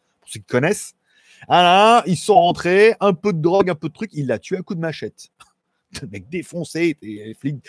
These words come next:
tué à coups de machette. Il y en a un autre, apparemment, sa femme, est, ils sont un peu, une petite altercation, euh, petite altercation, euh, entre, euh,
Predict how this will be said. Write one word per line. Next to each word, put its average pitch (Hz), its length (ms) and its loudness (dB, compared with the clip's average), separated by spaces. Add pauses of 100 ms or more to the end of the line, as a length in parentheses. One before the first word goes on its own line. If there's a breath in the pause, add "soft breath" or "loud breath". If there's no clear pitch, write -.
(120 loud breath)
tué - 100 0
à 185 60 2
coups 175 100 -6
de - 20 -2
machette. 175 300 -2 (200 loud breath)
Il 175 40 -2
y 185 40 4
en 190 40 0
a 208 80 4
un 220 100 4
autre, 233 240 4
apparemment, 185 440 0
sa 170 120 -4
femme, 170 200 -4
est, 127 120 -6
ils 165 100 -12
sont 190 280 -2
un 208 100 2
peu, 220 520 -2 (240 soft breath)
une 160 60 -8
petite 226 160 -8
altercation, 220 800 4 (540)
euh, 160 240 2
petite - 220 -8
altercation, 214 800 -4
euh, 190 40 4
entre, 175 500 0
euh, 175 260 -2